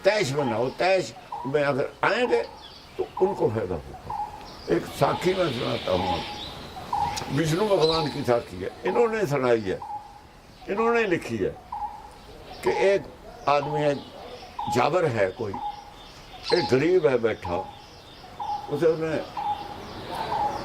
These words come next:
गाड़ी दी, वो बेचारा गरीब है, चुप हो गया। जैसे हमारे यहाँ पहले थे,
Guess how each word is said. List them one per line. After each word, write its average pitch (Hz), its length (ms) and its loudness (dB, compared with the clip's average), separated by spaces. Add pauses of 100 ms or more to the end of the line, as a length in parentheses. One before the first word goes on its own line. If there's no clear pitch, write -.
(100)
गाड़ी 147 240 4
दी, 95 120 0 (2500)
वो - 100 6
बेचारा 196 260 4
गरीब 196 320 6
है, 196 120 0
चुप 180 140 -2
हो 185 60 2
गया। 120 200 -2 (1600)
जैसे 175 340 8
हमारे 165 360 2
यहाँ 165 120 0
पहले 180 380 2
थे, 160 300 4